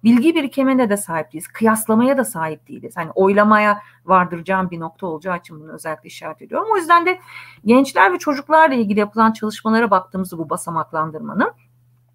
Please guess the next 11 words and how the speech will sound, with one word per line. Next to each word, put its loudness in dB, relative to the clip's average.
işte -8
Eğitimpedia'da 0
böyle -2
bir -4
basamaklandırmayı 0
başka -2
bir, -14
e, -6
araştırmacı, -2
e, -6
yapmış. -4